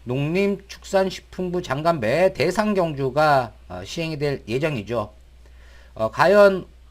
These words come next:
오아시스 블루가, 어, 삼 간마의 트로피를 차지를 할 것이냐, 아니면, 어,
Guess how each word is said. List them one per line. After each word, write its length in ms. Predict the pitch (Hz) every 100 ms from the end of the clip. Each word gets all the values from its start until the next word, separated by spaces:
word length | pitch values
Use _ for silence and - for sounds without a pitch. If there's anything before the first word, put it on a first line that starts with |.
| -
오아시스 600 | 123 160 190 208 196 202
블루가, 720 | 170 170 160 180 165 113 95 - - - _ _ -
어, 160 | - 95
삼 260 | - 185
간마의 960 | 185 190 190 190 185 180 180 196 202 196 - - - -
트로피를 640 | - 208 208 170 165 127 - - - -
차지를 380 | - 175 175 175
할 140 | 170
것이냐, 580 | 165 143 110 135 110 - - - - -
아니면, 560 | 120 151 196 214 214 196 - - - - - - - - - -
어, 440 | 98 95 92 90